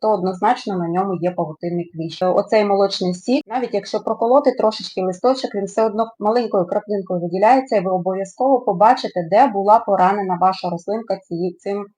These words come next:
шкідником. Е, обробляйте свої рослинки, і, е, я сподіваюся, що для, у вас такої напасті не буде.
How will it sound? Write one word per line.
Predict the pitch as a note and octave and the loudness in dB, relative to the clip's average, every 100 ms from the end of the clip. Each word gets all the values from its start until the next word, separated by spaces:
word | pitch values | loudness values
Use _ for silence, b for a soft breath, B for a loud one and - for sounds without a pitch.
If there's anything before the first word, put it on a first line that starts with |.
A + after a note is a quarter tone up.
| _ _ | _ _
шкідником. | _ - G3 F#3+ F#3 D#3+ - - B B B B - | _ -12 -6 -6 -2 -4 -4 -10 B B B B -8
Е, | G3 | -2
обробляйте | F#3+ - A3+ A#3+ A#3 A3 G3+ G3 | 0 2 4 4 6 6 4 -2
свої | F#3+ G3 F#3+ | -4 -4 -2
рослинки, | F3+ F3+ A3 B3+ D4 C#4+ C#4+ B B B B _ | -2 -2 -2 -2 0 -2 -2 B B B B _
і, | A#3+ C4+ - | -4 -2 2
е, | G3+ G3 F#3+ | 4 4 4
я | A3+ B3+ | 2 2
сподіваюся, | - F#3+ F3+ G3+ A#3 - | -4 0 6 6 6 -2
що | - G3 F#3+ - _ | 2 4 4 2 _
для, | E3+ F#3+ | 0 0
у | E3+ F#3+ | 0 2
вас | G3 A#3+ | 2 2
такої | G#3 G3 G3 | 0 0 0
напасті | F#3+ F3+ F#3 - G3+ | 0 2 2 2 -4
не | G3 | -6
буде. | F3+ F3 F3 | -2 -2 -2